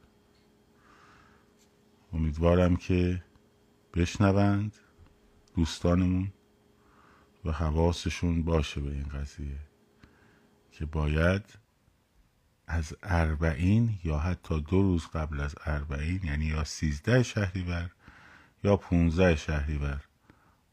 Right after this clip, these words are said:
آغاز کنن. دلایلش هم مفصل توضیح دادم. تصور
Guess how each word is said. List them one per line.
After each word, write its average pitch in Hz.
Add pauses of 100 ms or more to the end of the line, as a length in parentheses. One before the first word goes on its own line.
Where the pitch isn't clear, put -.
(120)
آغاز 76
کنن. 73 (1120)
دلایلش 76
هم 73
مفصل 98 (1000)
توضیح 73
دادم. 76 (4000)
تصور 131